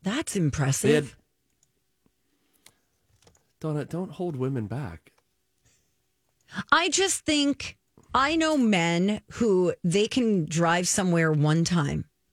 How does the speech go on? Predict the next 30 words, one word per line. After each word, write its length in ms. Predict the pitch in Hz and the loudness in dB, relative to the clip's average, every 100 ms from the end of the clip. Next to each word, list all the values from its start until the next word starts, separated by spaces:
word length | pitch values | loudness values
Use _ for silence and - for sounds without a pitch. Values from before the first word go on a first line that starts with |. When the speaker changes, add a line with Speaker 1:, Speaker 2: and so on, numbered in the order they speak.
| - | -4
Speaker 1:
You 120 | 226 | -2
could 100 | 233 | 0
be 120 | 233 | 2
in 100 | 202 | 2
the 160 | 160 135 - | 0 -2 -2
woods, 720 | 165 165 165 160 156 147 - - | 0 2 2 2 0 -4 -6 -4
doesn't 300 | 170 165 160 | -2 0 0
matter 420 | 160 156 160 151 - _ - | 0 0 0 -2 -8 _ -4
where 200 | 160 156 | 0 0
you're 100 | 160 | 0
going. 500 | 151 151 151 151 156 _ _ _ _ _ _ _ _ _ _ | 0 0 0 0 -2 _ _ _ _ _ _ _ _ _ _
They 160 | 185 247 | 0 2
don't 140 | 302 | 4
need 140 | 294 240 | 2 2
directions 480 | 247 254 - 220 | 2 0 0 0
after 240 | 185 170 170 | 0 0 0
that. 220 | 147 131 | 0 0
They 80 | 180 | -2
just 160 | 185 185 | 0 0
know 180 | 208 214 | 0 2
how 140 | 214 | 0
to 80 | 208 | 0
get 240 | 175 202 | 0 0
there 180 | 190 120 | -2 -2
again. 400 | 151 139 95 127 - _ _ _ _ _ 180 | -2 -4 -6 -10 -14 _ _ _ _ _ -2
And 120 | 185 | 0
I 100 | 196 | 2
don't 180 | 208 196 | 0 0
understand 560 | 185 170 - 170 147 | 0 0 -2 -2 -2
that. 180 | 113 | -4